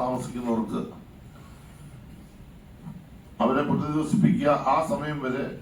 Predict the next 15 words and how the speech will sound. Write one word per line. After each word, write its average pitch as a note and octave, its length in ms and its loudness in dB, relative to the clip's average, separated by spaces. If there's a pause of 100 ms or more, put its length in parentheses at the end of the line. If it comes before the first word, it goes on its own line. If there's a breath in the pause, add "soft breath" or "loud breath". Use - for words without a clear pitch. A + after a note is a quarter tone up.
(220)
അവർക്ക് A#2+ 240 2
അയ്യായിരത്തി C#3 420 4
അഞ്ഞൂറ് B2+ 240 0
രൂപ A#2+ 180 6
വീതം A#2 240 0 (160)
വാടക B2+ 380 4
കൊടുക്കാനും A2+ 480 0 (920 loud breath)
ഗവൺമെന്റ് A2+ 400 6
തീരുമാനിച്ചു. - 440 -4 (3500)
അത് A#3+ 140 2
ഇന്ത്യയിൽ C#4 280 6
ആദ്യത്തെ - 340 0 (300)
ഒരു F3+ 140 4 (1120)
നടപടിക്രമമാണ് B2+ 720 2
നമ്മുടെ A2+ 200 4